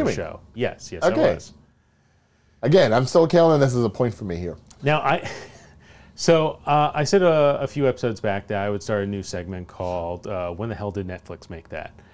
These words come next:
Speaker 2: Right.
Speaker 1: And now I'm debating if it's really Netflix's fault or just mine for not keeping up with stuff. Because
Speaker 2: Mm.
Speaker 1: I,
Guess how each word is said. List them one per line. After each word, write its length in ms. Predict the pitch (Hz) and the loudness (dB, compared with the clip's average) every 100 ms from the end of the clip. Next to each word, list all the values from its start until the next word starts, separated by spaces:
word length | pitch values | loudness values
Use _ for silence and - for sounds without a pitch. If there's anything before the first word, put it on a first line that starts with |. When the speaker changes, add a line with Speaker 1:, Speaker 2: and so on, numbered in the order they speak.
| - | -6
Speaker 2:
Right. 160 | - | -2
Speaker 1:
And 120 | 139 156 | 2 2
now 180 | 202 233 | 2 2
I'm 100 | 170 | 0
debating 520 | 147 156 151 147 139 | -2 0 0 -2 -2
if 200 | 131 127 | -2 -2
it's 160 | - | -2
really 220 | 156 185 135 | 0 0 0
Netflix's 440 | 165 - 214 - | -6 -4 -6 -4
fault 300 | 202 208 - 127 | -2 -2 -2 -6
or 80 | |
just 240 | 117 127 131 | -6 -6 -4
mine 280 | 127 135 143 | -4 -4 -6
for 140 | 95 | -8
not 240 | 95 104 | -10 -12
keeping 380 | - 98 98 90 | -16 -16 -12 -12
up 180 | 90 - | -14 -14
with 140 | - | -14
stuff. 400 | - 78 - - _ _ _ _ _ | -12 -12 -14 -20 _ _ _ _ _
Because 800 | - 143 151 143 139 135 135 123 90 | -4 0 4 4 4 4 2 -2 -8
Speaker 2:
Mm. 220 | 131 139 | -10 -2
Speaker 1:
I, 180 | 151 208 | 0 0